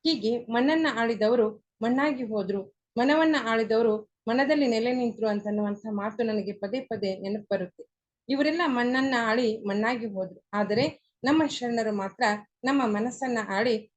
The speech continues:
ನಮ್ಮ ಮನದಲ್ಲೇ ಅಜರಾಮರವಾಗಿ ನಿಂತಿದ್ದಾರೆ ಅಂತನ್ನುವಂಥದ್ದು ಬಹಳಷ್ಟು ಸತ್ಯ, ಸತ್ಯವಾದ ವಿಷಯ. ಮನುಷ್ಯ ಇವತ್ತು ಏನೆಲ್ಲ ಸಾಧಿಸಿದ್ದಾನೆ ನಿಜ,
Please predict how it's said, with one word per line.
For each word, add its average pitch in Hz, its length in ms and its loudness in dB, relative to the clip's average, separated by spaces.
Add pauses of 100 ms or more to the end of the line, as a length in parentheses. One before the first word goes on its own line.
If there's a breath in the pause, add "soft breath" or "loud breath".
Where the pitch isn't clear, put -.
ನಮ್ಮ 247 200 2
ಮನದಲ್ಲೇ 220 580 0
ಅಜರಾಮರವಾಗಿ 208 1080 -4 (200)
ನಿಂತಿದ್ದಾರೆ 226 540 0
ಅಂತನ್ನುವಂಥದ್ದು 196 640 -4
ಬಹಳಷ್ಟು 247 800 -4
ಸತ್ಯ, 202 280 -4 (580)
ಸತ್ಯವಾದ 202 580 -2
ವಿಷಯ. 180 300 -8 (400)
ಮನುಷ್ಯ 302 320 2
ಇವತ್ತು 247 300 -4
ಏನೆಲ್ಲ 220 340 0
ಸಾಧಿಸಿದ್ದಾನೆ 190 720 -6
ನಿಜ, 180 220 -4